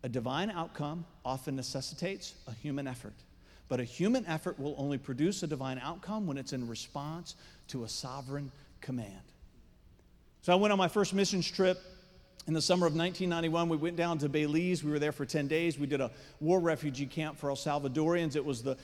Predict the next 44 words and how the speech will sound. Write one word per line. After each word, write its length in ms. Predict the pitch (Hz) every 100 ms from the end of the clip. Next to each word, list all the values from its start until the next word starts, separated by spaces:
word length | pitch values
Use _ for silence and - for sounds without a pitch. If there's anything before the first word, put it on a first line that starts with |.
| -
summer 400 | - - 190 190
after 380 | 175 180 175 156
I 80 | 143
had 220 | 147 143
become 320 | 143 143 165
a, 160 | 160 135 - -
a 60 |
follower 360 | 143 175 170 170
of 140 | 139
Christ 380 | - 185 175 -
in 100 | 147
that 180 | 143 147
December 420 | 147 - 175 175
of 100 | 143
nineteen 400 | 147 165 160 165
ninety. 260 | 156 165 170
Come 160 | 160
on, 100 | 165
if 140 | 165 151
you've 140 | 143
never 280 | 139 156 180
been 180 | 170 165
on 80 | 147
a 60 |
foreign 260 | 135 156 139
missions 280 | 139 135 135
trip 200 | - 147
before, 320 | 127 - 147
it 120 | 143
should 220 | - 147
be 100 | 123
on 200 | 143 139
your 100 | 135
radar. 440 | 131 131 123 107 101 - - -
It 120 | 156
will 140 | 147 139
shape 420 | 123 - 165 156
your 120 | 165
heart 200 | 127 143
in 140 | 127 131
ways 220 | 135 127
that 100 | 131
nothing 380 | 135 123 143 123 - - -
else 280 | 127 123